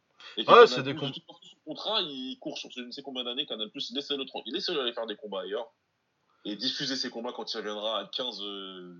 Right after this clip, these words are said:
Speaker 1: quinze zéro, ou je sais pas.
Speaker 2: Ouais, et qu'il prendra, euh,
Speaker 1: Ouais.
Speaker 2: il prendra un champion, une, il va essayer de prendre une ceinture européenne ou un truc comme ça, euh, faites ça, quoi.
Speaker 1: Ouais.
Speaker 2: Des highlights
Speaker 1: Donc, euh,
Speaker 2: dans, euh, ils
Speaker 1: ouais.
Speaker 2: met-, mettent des highlights.
Speaker 1: Après, je
Speaker 2: De,
Speaker 1: Ouais.
Speaker 2: il,
Speaker 1: Ouais.
Speaker 2: il va boxer, euh, allez, euh, cinq tocards, euh,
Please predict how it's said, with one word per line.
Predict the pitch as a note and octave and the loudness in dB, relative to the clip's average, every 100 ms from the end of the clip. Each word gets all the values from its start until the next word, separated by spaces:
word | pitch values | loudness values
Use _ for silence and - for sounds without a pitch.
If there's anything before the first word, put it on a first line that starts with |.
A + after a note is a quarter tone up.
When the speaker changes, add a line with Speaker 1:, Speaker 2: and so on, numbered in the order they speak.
| F2 - - | -20 -20 -10
Speaker 1:
quinze | B2+ A2+ | -8 -8
zéro, | F#2+ A2 G#2 C3+ C#3 G#2 | -4 -4 -2 -2 -2 -4
ou | F#2+ | -8
je | F2+ - | -12 -12
sais | - | -8
pas. | A2 B2 F#2+ - | -6 -6 -8 8
Speaker 2:
Ouais, | F#3 F3 B2+ | 12 12 12
et | |
qu'il | - G#2+ | 4 -6
prendra, | B2+ A#2 A#2 A#2 | 0 4 4 4
euh, | A2+ A2+ A2+ A2+ A2+ | 2 2 0 -2 -2
Speaker 1:
Ouais. | A2+ | -4
Speaker 2:
il | A#2 | -6
prendra | - A#2 A#2+ | -6 -2 2
un | A#2+ | 2
champion, | A#2 A2 B2 A#2 | 0 -6 -6 -6
une, | A#2 A#2+ | -4 -6
il | A#2+ A#2 A2+ | -4 -4 -4
va | |
essayer | A#2 A#2+ | -4 -6
de | G#2 | -6
prendre | A2+ A#2 | -6 -4
une | |
ceinture | G#2+ A2 - G#2+ | -6 -8 -4 -4
européenne | G#2+ A#2 A2+ | -4 -6 -6
ou | G#2+ | -8
un | |
truc | - G#2+ | -10 -10
comme | A2+ | -8
ça, | - | 0
euh, | D#3+ C3 A2 G#2+ | 0 0 -4 -8
faites | - A2+ | -8 -6
ça, | F3 D#3 | -4 -4
quoi. | - A#2+ | -4 -6
Speaker 1:
Ouais. | G#2 - - - - - _ _ - | -8 -12 -16 -18 -18 -20 _ _ -10
Speaker 2:
Des | G#2+ A#2 | 4 6
highlights | B2 C3 B2+ | 8 8 6
Speaker 1:
Donc, | A#2+ | 4
euh, | |
Speaker 2:
dans, | A2+ A2 G#2+ | 2 2 -2
euh, | G#2 G2+ G2+ G2 G2+ - | -6 -6 -8 -8 -12 -8
ils | A2 | -2
Speaker 1:
ouais. | |
Speaker 2:
met-, | B2+ B2 B2 | 0 0 -2
mettent | C3+ C3+ | 0 10
des | D#3 | 12
highlights. | D3 F3+ G3 | 12 12 10
Speaker 1:
Après, | - F#3+ | 6 -6
je | - - _ _ _ - _ - | -6 -10 _ _ _ -20 _ -12
Speaker 2:
De, | A#2 | 0
Speaker 1:
Ouais. | B2+ B2+ B2+ C3 C3 | 2 4 4 4 0
Speaker 2:
il, | C3 C3+ | -4 -2
Speaker 1:
Ouais. | - - | -2 0
Speaker 2:
il | |
va | D3+ | 0
boxer, | C#3+ D3+ - D#3+ | 2 -2 -4 -2
euh, | C#3+ B2+ C3 | 2 4 4
allez, | C#3 B2+ | 4 2
euh, | A2 | 0
cinq | A2 F3 E3+ | -2 -2 -2
tocards, | E3+ D#3 E3 C#3+ | -6 0 0 2
euh, | C3+ C3 B2 A#2 | -2 -2 -2 -6